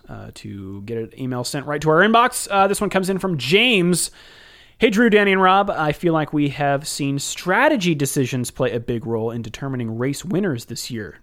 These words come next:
Do you guys agree? I think that Mercedes and Ferrari being so close on pace for so much of the season has really highlighted when one of them doesn't make the right calls on the pit wall, as we just saw with Mercedes at Coda. Uh, loving the D D R lineup <laughs> for Shift F one.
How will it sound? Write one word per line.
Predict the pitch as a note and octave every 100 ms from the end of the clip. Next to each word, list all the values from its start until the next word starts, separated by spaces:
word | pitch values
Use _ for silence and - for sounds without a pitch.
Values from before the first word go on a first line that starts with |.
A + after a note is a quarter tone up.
| -
Do | C3
you | A3
guys | A#3 F#3+ F#3+
agree? | E3+ C#3+ F#2+ -
I |
think | C3 E3
that | D#3
Mercedes | D3 - F3 E3+
and | D#3
Ferrari | - D3+ D3+
being | C#3+ C#3
so | - E3
close | D#3+ D#3
on | D3 B2+
pace | - G#3+ A3
for | C#3+
so | -
much | C3+ B2
of | B2+
the | B2
season | C3 A#2+ B2 - - - -
has | C3+ C3
really | F3 D3+
highlighted | A#2+ E3 D3+ C#3 C#3
when | C3+ B2+ A#2+
one | C3+
of |
them | C3 C3
doesn't | A2+ D3 D3 C3+
make | C3 C3
the | C#3
right | B2 A#2+
calls | - A2+ A2+ A2
on | A#2
the | A2
pit | - G2+
wall, | A2+ D3 D3+ F#2 - - - -
as | - A2+
we | A#2
just | A2 -
saw | B2 A2
with | G#2+ C3+
Mercedes | A2+ - A2 G2+ - -
at | G#2 -
Coda. | - F3+ F#3+ G#2+ - _ - - _ _ -
Uh, | A#2 G#2+
loving | D#3 G3+ A3
the | G#3
D | D#3 G#3+
D | G#3+
R | G3+ F#3+ F#3+
lineup | F3 F3 D#3+ D#3
<laughs> |
for | - - B2+
Shift | - F#3+ -
F | D#3+ C#3+
one. | C#3+ C3+